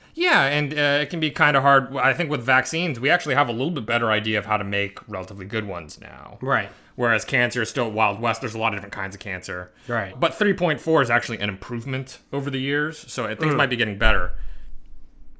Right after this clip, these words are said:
Speaker 1: Drugs that use biomarkers to stratify their patient population seem to have a better success rate, okay? And <laughs> what that means is that if you try to, for example, people who have breast cancer, right?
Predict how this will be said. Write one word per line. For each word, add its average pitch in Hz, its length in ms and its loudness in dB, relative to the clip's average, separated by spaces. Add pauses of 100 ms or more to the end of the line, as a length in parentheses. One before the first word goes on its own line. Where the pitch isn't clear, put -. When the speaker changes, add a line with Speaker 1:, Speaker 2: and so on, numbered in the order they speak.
(560)
Speaker 1:
Drugs 185 260 6
that 170 120 0
use 143 240 2
biomarkers 127 960 2
to - 80 -10
stratify 120 720 2
their 101 120 -2
patient 117 340 -4
population 135 680 0
seem 127 220 -6
to 110 80 -2
have 107 100 -2
a 101 60 -6
better 101 280 -2
success - 560 -6
rate, - 260 -20 (120)
okay? 101 240 -2 (300)
And 98 220 -2
<laughs> - 300 -4
what 98 120 -4
that 101 120 -4
means 156 360 2 (280)
is 139 180 2
that 120 320 4 (180)
if 151 240 2
you 147 180 2
try 185 320 10
to, 147 640 2
for 170 140 4
example, 131 260 2
people 147 240 -2
who 131 140 0
have 104 200 0
breast 95 200 -6
cancer, - 480 -14 (400)
right? 95 240 -4